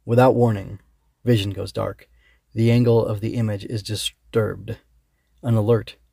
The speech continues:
an oxygen mask comes down in the cabin. Screams. Confusion.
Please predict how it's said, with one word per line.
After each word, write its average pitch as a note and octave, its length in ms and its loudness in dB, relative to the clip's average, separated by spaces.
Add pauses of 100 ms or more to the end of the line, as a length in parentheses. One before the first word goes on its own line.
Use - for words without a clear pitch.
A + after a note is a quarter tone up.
an A2+ 100 -6
oxygen A#2 480 -2
mask G#2+ 300 -6
comes G#2+ 360 -6 (380)
down G#2 400 -4 (140)
in A#2+ 160 -4
the G#2+ 80 -4
cabin. G2+ 420 -6 (400)
Screams. G#2 640 -6 (340)
Confusion. G#2 680 -2